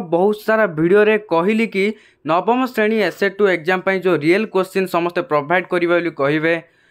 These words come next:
ଆଉ ଟଙ୍କା ମାଗିବେ, ସେଥିରେ ବିଶ୍ୱାସ କରନ୍ତୁ ନାହିଁ ଏବଂ ସେମାନଙ୍କୁ ଟଙ୍କା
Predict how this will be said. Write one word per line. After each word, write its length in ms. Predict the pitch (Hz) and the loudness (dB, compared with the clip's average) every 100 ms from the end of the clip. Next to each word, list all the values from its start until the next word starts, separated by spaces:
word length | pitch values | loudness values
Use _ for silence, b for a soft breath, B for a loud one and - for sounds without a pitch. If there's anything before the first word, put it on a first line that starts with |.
| b | b
ଆଉ 180 | 151 160 151 143 | -2 0 -2 -4
ଟଙ୍କା 320 | 160 156 220 208 | -4 -2 -2 0
ମାଗିବେ, 400 | 180 160 180 165 | -2 -2 -2 -2
ସେଥିରେ 340 | 170 180 226 | -2 -2 -2
ବିଶ୍ୱାସ 340 | 170 165 202 196 | -4 -2 -2 0
କରନ୍ତୁ 360 | 180 185 190 214 | 0 0 0 0
ନାହିଁ 140 | 226 | 0
ଏବଂ 160 | 190 185 | 0 -4
ସେମାନଙ୍କୁ 380 | 175 160 160 165 | -4 -4 -4 -4
ଟଙ୍କା 340 | 151 147 180 | -4 -2 -2